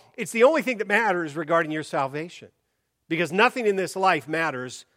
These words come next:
other than your salvation. It doesn't matter how much money you make. Those two men were worth billions when they passed away. Billions. I don't know their faith. I don't know their history.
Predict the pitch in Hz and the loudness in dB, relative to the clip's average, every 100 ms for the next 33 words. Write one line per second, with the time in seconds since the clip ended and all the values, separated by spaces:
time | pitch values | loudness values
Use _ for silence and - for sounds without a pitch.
0 | _ _ - 143 135 127 120 110 120 110 | _ _ -12 -10 -8 -8 -10 -12 -16 -14
1 | 123 110 _ _ _ _ _ _ _ 180 | -16 -18 _ _ _ _ _ _ _ 0
2 | 208 226 226 208 233 - 208 233 214 214 | 2 4 4 4 2 0 -4 -4 -6 -8
3 | 240 - _ _ _ - - _ _ 131 | -8 -14 _ _ _ -20 -20 _ _ -2
4 | 160 247 240 - 233 214 190 233 233 185 | 4 4 4 -6 -4 -2 4 6 6 0
5 | 165 175 165 143 127 208 202 156 135 151 | -2 -2 -6 -4 0 2 2 -2 -6 -4
6 | 151 147 156 143 - 139 123 95 _ _ | -4 -2 -2 -4 -6 -8 -10 -12 _ _
7 | _ _ _ _ _ 143 117 202 196 135 | _ _ _ _ _ -10 -2 -2 0 -4
8 | 104 - - _ - 254 262 196 165 - | -10 -18 -20 _ -6 -2 0 -2 -4 -2
9 | 202 220 196 180 180 180 160 131 202 - | -2 -2 -4 -4 -4 -4 -2 0 -2 -2
10 | 214 214 | -6 -6